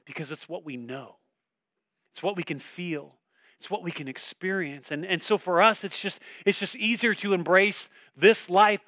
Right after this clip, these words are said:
as being as good as it gets and not even understanding what's to come. And that's what the disciples were wrestling through. And Jesus was trying to bring to them a hope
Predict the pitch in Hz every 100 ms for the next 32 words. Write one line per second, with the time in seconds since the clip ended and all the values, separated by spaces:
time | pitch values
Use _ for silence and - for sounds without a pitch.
0 | - - - 185 185 226 180 160 202 202
1 | 175 131 175 202 190 170 123 208 208 -
2 | - _ _ _ _ 165 180 202 202 180
3 | 185 175 - 196 208 190 160 170 - 160
4 | 226 233 - - - 170 185 220 - 220
5 | 214 180 - 202 - 180 131 151 160 175
6 | - 160 151 - 185 180 - - - -
7 | 175 139 190 262 254 277 - 247 240 -
8 | 214 202 202 202 - 151 139 170 214 233
9 | 220 233 208 175 175 180 170 160 131 -
10 | 202 165 151